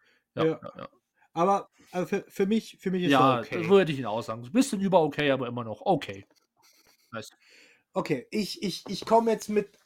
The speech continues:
Speaker 2: einem anderen Art
Speaker 1: Okay.
Speaker 2: Curveball. Chris Evans.
Speaker 1: Oh, shit. Weißt du was? Aber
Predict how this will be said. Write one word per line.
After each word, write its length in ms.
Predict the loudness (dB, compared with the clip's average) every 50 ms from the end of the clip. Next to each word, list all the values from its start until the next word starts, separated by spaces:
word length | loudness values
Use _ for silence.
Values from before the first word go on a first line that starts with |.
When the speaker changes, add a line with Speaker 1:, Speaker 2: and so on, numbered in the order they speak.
| _ _ _
Speaker 2:
einem 180 | 0 0 0 2 4
anderen 500 | 4 4 4 4 2 2 0 0 -4 -2 4
Art 320 | 8 8 10 10 8 6
Speaker 1:
Okay. 100 | 0 -4 -2 0
Speaker 2:
Curveball. 640 | 2 2 2 0 -2 -4 -4 -4 -2 -4 -6 -10 -12 _ _ _ -20 _ _ _ _ _ _ _ _ _ _ _ _ _ _ _ -20 _ _ _ _ _ _ _ _ _ _ _ _ _ -10
Chris 440 | 0 6 8 8 8 8 4 -2 -2
Evans. 340 | 0 0 2 2 0 0 0 2
Speaker 1:
Oh, 260 | 2 2 0 -2 -4 -8
shit. 400 | -10 -10 -10 -10 -10 -10 -12 -12 -16 -20 -20 _ _ _ _ _ _ _ -20 -20 -20 -20 -20 -20 _ _ _
Weißt 180 | 0 0 2 4
du 60 | 6
was? 280 | 6 6 6 4 0 4
Aber 520 | 6 8 8 8 8 6 4 4 0 -8